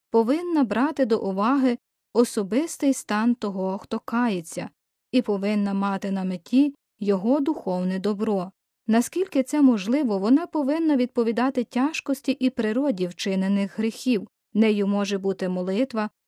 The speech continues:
якась жертва, діла милосердя, служіння ближньому, а особливо терпляче прийняття Христа, який ми мусимо нести.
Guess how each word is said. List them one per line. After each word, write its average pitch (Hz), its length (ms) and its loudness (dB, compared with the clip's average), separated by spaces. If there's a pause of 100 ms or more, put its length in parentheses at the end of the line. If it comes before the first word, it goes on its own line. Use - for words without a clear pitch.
якась 233 440 -2
жертва, 214 580 -4 (260)
діла 190 360 -2
милосердя, 220 840 -2 (260)
служіння 240 640 2
ближньому, 208 680 0 (280)
а 226 120 0
особливо 190 840 -2 (300)
терпляче 240 680 2
прийняття 214 600 0
Христа, 190 640 -4 (260)
який 233 440 0
ми 285 140 6
мусимо 185 520 -2
нести. 208 580 -4